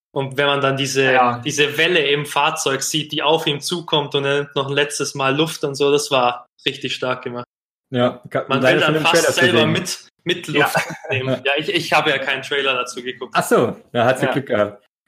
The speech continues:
Speaker 3: Weil ich fand die Szene tatsächlich schon wieder im Trailer auch sehr cool und hab mich gefreut, dass diese Szene kommt.
Speaker 2: Mhm.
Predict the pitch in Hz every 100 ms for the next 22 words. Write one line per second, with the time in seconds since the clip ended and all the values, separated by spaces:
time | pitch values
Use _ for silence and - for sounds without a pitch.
0 | - 123 127 147 131 151 143 127 135 -
1 | 127 131 131 120 - 123 120 - 127 127
2 | 117 101 - 107 - 120 107 107 113 -
3 | - 123 117 - 113 101 - 110 104 -
4 | 107 98 _ _ _ _ _ 127 127 127
5 | 131